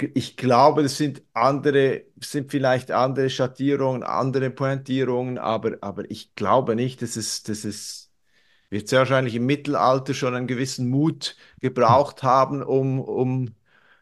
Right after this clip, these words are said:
als, als Ritter erfolgreich zu sein. Und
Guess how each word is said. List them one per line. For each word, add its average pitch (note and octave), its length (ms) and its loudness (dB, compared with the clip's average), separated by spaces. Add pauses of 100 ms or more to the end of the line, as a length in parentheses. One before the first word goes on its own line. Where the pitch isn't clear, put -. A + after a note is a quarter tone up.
(120)
als, C3+ 300 2
als B2 340 0
Ritter E3+ 420 4
erfolgreich D3+ 840 4
zu D#3+ 120 -4
sein. C3+ 600 2
Und B2 420 -4